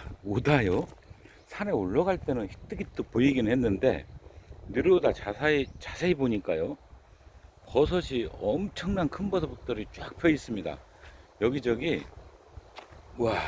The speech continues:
엄청나네요. 이쪽에도 있고 이쪽은 더 많습니다. 이쪽은 뭐, 요 임도 주변으로도 그렇고 저 안에까지 허옇게 보이시죠? 엄청나게 많이 나 있어요. 자,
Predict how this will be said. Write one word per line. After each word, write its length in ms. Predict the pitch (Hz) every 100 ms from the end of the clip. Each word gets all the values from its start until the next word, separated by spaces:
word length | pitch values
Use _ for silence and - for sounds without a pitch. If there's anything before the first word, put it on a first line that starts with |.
| 76 69 - - - - - - - - - - - - - - - -
엄청나네요. 800 | 104 104 104 90 95 110 95 90
이쪽에도 480 | 98 - 107 95 92
있고 400 | 90 - 110 160 - _ _ -
이쪽은 360 | 139 123 107
더 120 | 85 98
많습니다. 680 | 127 127 110 92 85 120 - - - _ _ _ 92
이쪽은 400 | 92 107 98 113
뭐, 280 | 104 110 131 95
요 400 | 95 98 95 92 _ - - - -
임도 320 | 98 107 107 98
주변으로도 640 | - 104 110 101 101 98
그렇고 340 | 98 101 -
저 220 | 90 - 98
안에까지 720 | 85 92 123 113 95 92 - - -
허옇게 380 | - 110 190 -
보이시죠? 600 | - 120 110 - 151 165 - - - - - - - - - -
엄청나게 640 | 90 131 170 185 190 147
많이 220 | 101 95 95
나 120 | 90
있어요. 400 | 76 - 73 71 - - - - - - - - - -
자, 600 | - 117 113 101 101 90